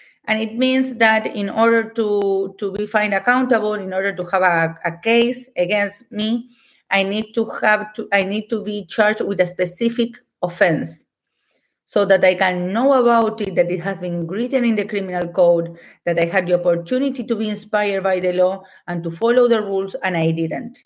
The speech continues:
But in lawfare, we talk about corruption in general,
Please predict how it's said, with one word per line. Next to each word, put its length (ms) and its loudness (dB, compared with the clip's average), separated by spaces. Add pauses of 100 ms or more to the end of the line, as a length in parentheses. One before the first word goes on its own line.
(580)
But 160 2
in 120 0
lawfare, 420 2
we 100 -4
talk 180 0
about 300 2
corruption 840 0
in 200 -6
general, 560 0